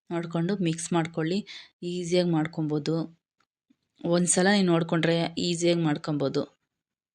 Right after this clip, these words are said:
ನೋಡಿ ಅಷ್ಟೇ, ನೋಡ್ತಾ ಇದ್ದೀರಾ ಇಲ್ಲಿ ಹೆಂಗು-, ಹೆಂಗಿದೆ ಅಂತೇಳ್ಬಿಟ್ಟು. ಇನ್ನೊಂದು ಟೂ ಮಿನಿಟ್ಸ್ ಇಟ್ಟಿದ್ರೆ ಗೀ ರೈಸ್ ರೆಡಿ ಆಯಿತು. ಅಷ್ಟೇ, ಸಿಂಪಲ್ಲಾಗಿ ಮಾಡ್ಕೊಬೋದು, ಈಸಿಯಾಗಿ ಮಾಡ್ಕೊಬೋದು, ಸಿಂಪಲ್ಲಾಗಿ ಮಾಡ್ಕೊಬೋದು.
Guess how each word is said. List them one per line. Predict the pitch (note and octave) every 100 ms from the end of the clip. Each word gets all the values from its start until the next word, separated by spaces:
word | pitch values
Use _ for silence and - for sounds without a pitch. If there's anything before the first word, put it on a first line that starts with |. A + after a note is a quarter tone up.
| _ _ _ _ _ - - - _ F#3
ನೋಡಿ | E3+ E3+
ಅಷ್ಟೇ, | E3 E3 - F3 F3+ _ _ _ _ _ _ _ - _ _
ನೋಡ್ತಾ | F#3+ F3 E3 F3
ಇದ್ದೀರಾ | E3 E3 F3 F3+
ಇಲ್ಲಿ | E3+ E3+ F3+ E3+ E3 - _ _ -
ಹೆಂಗು-, | F3 F3+ F3
ಹೆಂಗಿದೆ | E3+ F3 F3+ E3+ E3
ಅಂತೇಳ್ಬಿಟ್ಟು. | D#3 D#3+ D#3 D#3 F#3 E3+ E3+ - - -
ಇನ್ನೊಂದು | F3+ F3+ F3 E3+
ಟೂ | E3+ F#3+
ಮಿನಿಟ್ಸ್ | F3+ F#3 F#3+ F3
ಇಟ್ಟಿದ್ರೆ | E3 F3+
ಗೀ | F3 E3 E3+
ರೈಸ್ | E3+ F3+
ರೆಡಿ | D#3+ D#3 D#3+
ಆಯಿತು. | D3 E3 - -
ಅಷ್ಟೇ, | E3 - F3
ಸಿಂಪಲ್ಲಾಗಿ | - F#3+ F#3+ F#3+ F#3 E3+
ಮಾಡ್ಕೊಬೋದು, | D3+ D#3+ D#3 D3+ D3+ - - _ _ _ _ _ _ _ _ _ _ _
ಈಸಿಯಾಗಿ | F#3+ F#3+ F3+ F#3
ಮಾಡ್ಕೊಬೋದು, | F3 E3 E3 E3+ E3+ E3+
ಸಿಂಪಲ್ಲಾಗಿ | F3 - G3+ G3+ G3 F3+
ಮಾಡ್ಕೊಬೋದು. | E3+ E3 E3 F3 E3+ E3